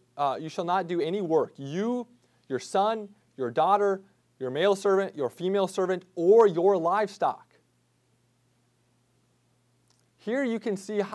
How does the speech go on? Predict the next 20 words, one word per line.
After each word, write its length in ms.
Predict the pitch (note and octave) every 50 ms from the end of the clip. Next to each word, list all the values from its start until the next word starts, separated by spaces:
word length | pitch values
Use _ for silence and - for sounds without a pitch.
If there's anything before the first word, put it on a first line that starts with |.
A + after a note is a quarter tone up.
| -
how, 320 | - - G#3 G3 G3 F3 G3
how 200 | F3 G#3 G3 F#3+
natural 640 | E3 D#3 D#3 D#3 E3+ G3 A3 G#3+ - - G3 F3+ F3
it 180 | D#3 D#3+ D#3 D#3+
is 440 | E3+ F3 D#3 C3 A#2 G#2+ G#2 - -
for 200 | - - E3 -
us 240 | C3 C#3+ D#3 - -
to 100 | - D#3+
have 340 | C#3 - D3 C#3 C#3 C3+ A#2 -
a 100 | C3+ B2+
Sabbath. 560 | - - C3 B2 A2 - - - - - - - _ _ _ _ _ _ _ _ _ _ _ _ _ _ _ _ _ _ _ _ _ _ _ _ _ _ _
We 220 | - C#3+ F3+ G3+ G#3
are 240 | F#3+ F3+ E3 D#3+
weak, 360 | - D3 D#3 G3+ A3 G#3 - -
finite 480 | - - F#3 F3+ F#3 F3+ F3 D#3+ -
creatures 840 | - - G3 G#3 G3 G3+ - C#3 G#2+ G#2 A2 B2 B2+ - - - _ _ _ _
in 160 | - E3 D#3+
need 200 | D#3+ F3+ G3+ F#3+
of 100 | E3+ C#3
rest. 600 | C3+ C#3+ E3 E3 B2 - - - - - - -